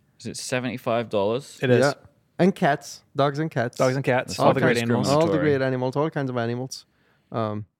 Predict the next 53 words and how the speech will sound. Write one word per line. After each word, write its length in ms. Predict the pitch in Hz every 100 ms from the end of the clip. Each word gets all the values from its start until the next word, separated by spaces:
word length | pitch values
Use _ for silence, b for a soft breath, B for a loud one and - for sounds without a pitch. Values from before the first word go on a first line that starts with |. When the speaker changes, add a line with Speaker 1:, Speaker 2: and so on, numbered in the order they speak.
| _ _
Speaker 2:
So 200 | - 147
while 160 | 135 135
you 220 | 143 170
do 120 | 185
that, 180 | 151 131 127
I'm 60 |
gonna 120 | 131
ask 120 | 127 -
Federico 460 | 123 120 117 113
a 40 | 110
couple 220 | 113 113
questions. 560 | 113 101 117 139 - -
Speaker 3:
Yeah. 200 | 120 107 b b _
Speaker 2:
Y-, 140 | 135 -
'cause 120 | 143 127
you 80 |
weren't 240 | 127 170 160
here 240 | 170 156
last 400 | 139 127 120 -
year. 380 | 110 110 151 -
You 60 | -
had 60 | 120
some 100 | 117
stuff 200 | 120 -
going 180 | 120 113
on 60 |
at 120 | 110
home. 120 | 110 113
Speaker 3:
Mm-hmm. 60 |
Speaker 2:
You 60 | 113
were 60 | 110
moving 400 | 113 110 110 107
and 220 | 107 113
buying 200 | 113 110
Speaker 3:
Mm-hmm. 80 | 110
Speaker 2:
a 40 |
house 100 | 107
and 60 | 113
everything. 420 | 107 107 127 139 -
Speaker 1:
<sighs> 320 | 113 - -
I 40 |
need 80 | 101
Speaker 2:
Uh, 140 | 120 -
Speaker 1:
to 120 | 135
have 160 | 120
a 100 | 110 110 104 110
U 60 | 110
S 140 | 110 -
address. 640 | 95 90 95 - - - _ _
Speaker 2:
You 120 | 151
can 80 | 180
use 140 | 143
mine. 220 | 113 120